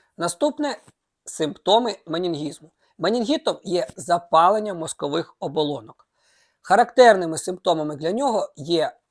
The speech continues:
стійкий виражений головний біль, ригідність потиличних м'язів, блювота, що не приносить полегшення, а також характерна поза, що має назву поза зведеного курка або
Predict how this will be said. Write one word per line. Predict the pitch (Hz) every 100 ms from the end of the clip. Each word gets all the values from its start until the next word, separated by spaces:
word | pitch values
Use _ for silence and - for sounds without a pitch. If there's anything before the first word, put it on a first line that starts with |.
| -
стійкий | - - 226 220 - 196 220 156 _
виражений | 123 151 202 214 185 196 160
головний | - 143 143 143 165 147
біль, | 147 139 220 - _ _ _ _
ригідність | - 185 170 214 226 220 -
потиличних | 175 - 170 180 180 - 165 -
м'язів, | 135 147 143 139 - _ _ _ _ _ -
блювота, | 156 208 196 247 240 185
що | -
не | 170 165
приносить | 156 151 160 185 160 _
полегшення, | - 156 147 - 160 127 _ _ _ -
а | 160
також | - - - 131
характерна | - 160 - 165 139 135 -
поза, | 214 233 214
що | - 156
має | 160 156
назву | 147 143 143 170 165
поза | 180 180 143
зведеного | - 135 170 143 143 156
курка | - 151 - 226 247 -
або | 143 131 202